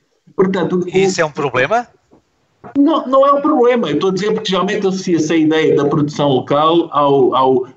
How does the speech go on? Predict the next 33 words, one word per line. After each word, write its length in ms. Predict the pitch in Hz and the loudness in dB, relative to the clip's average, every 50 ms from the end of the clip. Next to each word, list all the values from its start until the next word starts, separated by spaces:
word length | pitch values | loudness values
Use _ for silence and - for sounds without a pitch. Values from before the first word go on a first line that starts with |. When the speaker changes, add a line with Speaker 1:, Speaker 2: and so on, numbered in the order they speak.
| _ - | _ -2
Speaker 1:
ao 180 | 135 143 147 | 0 2 2
agricultor 840 | 143 135 139 143 147 143 135 123 117 117 117 139 156 175 180 170 156 | 2 2 0 0 0 0 0 -2 -2 0 0 0 0 0 0 0 0
e 180 | 143 143 135 | 0 0 0
ao, 140 | 123 - - | 0 0 0
e 120 | 131 139 | 0 0
ao, 260 | 135 127 120 120 117 113 | 0 2 2 2 2 0
e 100 | 127 135 | 0 0
ao 140 | 131 127 | 0 0
trazer 380 | 131 156 139 135 135 147 147 143 | 0 0 0 0 2 2 0 0
um 200 | 131 127 120 117 | 0 0 -2 -2
certo, 580 | 113 - 156 120 107 - - 123 117 110 101 98 | -2 -2 0 0 0 0 0 0 2 2 0 0
um 80 | 110 117 | -4 -6
certo 340 | 117 - 156 - - - - - | -2 -2 -2 -2 -2 -4 -4 -2
ganho 200 | 135 143 147 143 | -2 0 2 0
Speaker 2:
Sim, 120 | 143 147 | 0 0
Speaker 1:
para 80 | 135 131 | -2 -2
Speaker 2:
mas 80 | 131 | -2
Speaker 1:
uma 60 | 131 | 0
Speaker 2:
pode 160 | 135 139 143 151 | -2 -2 -2 -2
ser 80 | 147 | -2
uma 80 | 147 139 | -2 -2
Speaker 1:
determinada 120 | 139 139 | -2 -2
Speaker 2:
multinacional, 680 | - - - 143 151 156 - - 170 143 131 123 110 | -4 -4 -4 -4 -4 -4 -4 -6 -4 -2 0 0 0
é 80 | 101 98 | -2 -4
verdade. 340 | 92 98 98 98 95 87 - _ _ _ _ _ _ _ _ _ | -8 -8 -8 -8 -8 -8 -10 _ _ _ _ _ _ _ _ _
Speaker 1:
Pode 180 | - - 226 226 - | -6 -4 -4 -2 -2
ser 60 | 220 | -2
uma 140 | 208 202 202 | -2 0 0
multinacional, 800 | 202 196 196 196 190 185 185 185 - 190 185 196 226 226 226 | 0 0 0 -2 -2 -2 -2 -4 -4 -4 -2 0 0 0 0
pode 200 | - 247 254 240 | 0 0 0 0
nem 140 | 233 233 226 | 0 -2 -2
ter 160 | - 214 208 196 | -2 -2 -2 -2
trabalhadores. 680 | 196 185 180 170 165 156 147 151 160 - - - - | 0 0 0 0 0 2 2 0 0 0 -2 -4 -4